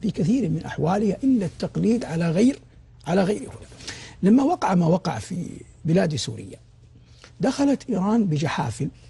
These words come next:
وميليشيات، سواء من العراق أو من لبنان أو من إيران نفسها. هؤلاء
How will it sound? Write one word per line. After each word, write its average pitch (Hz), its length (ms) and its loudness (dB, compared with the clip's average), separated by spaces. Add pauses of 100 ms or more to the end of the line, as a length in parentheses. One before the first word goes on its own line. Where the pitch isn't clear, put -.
(460)
وميليشيات، 156 640 0 (560)
سواء 170 300 0
من 143 280 0
العراق 190 520 -2
أو 175 80 0
من 156 180 0
لبنان 165 440 2
أو 285 80 0
من 214 140 2
إيران 185 280 0
نفسها. - 360 -12 (760)
هؤلاء 294 720 2